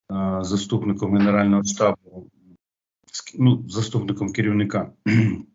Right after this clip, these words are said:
А, він казав, що вони цього не бачать. Вони цього не бачать. Так, вони готуються, е, вони нас лякають, але через те все-таки, е, щоб відтягнути увагу, м, від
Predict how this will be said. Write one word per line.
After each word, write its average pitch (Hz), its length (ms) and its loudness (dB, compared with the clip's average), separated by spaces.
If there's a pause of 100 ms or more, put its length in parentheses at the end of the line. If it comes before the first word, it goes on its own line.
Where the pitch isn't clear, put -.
(760)
А, 92 200 0
він 104 160 4
казав, 107 280 4
що 101 460 2 (360)
вони 110 280 2
цього 104 640 4
не 113 240 6
бачать. 101 440 0 (1200)
Вони 104 140 2
цього 107 200 2
не 107 100 0
бачать. 95 300 -2
Так, 107 240 2
вони 143 180 6
готуються, 147 800 4
е, 135 80 -4 (600)
вони 127 240 6
нас 131 240 4
лякають, 143 680 0
але 127 420 4
через 117 340 0
те 143 220 4
все-таки, 123 680 -2 (680)
е, 101 560 2
щоб 110 200 2
відтягнути 123 580 4
увагу, 110 680 2 (400)
м, 98 480 2
від 107 240 0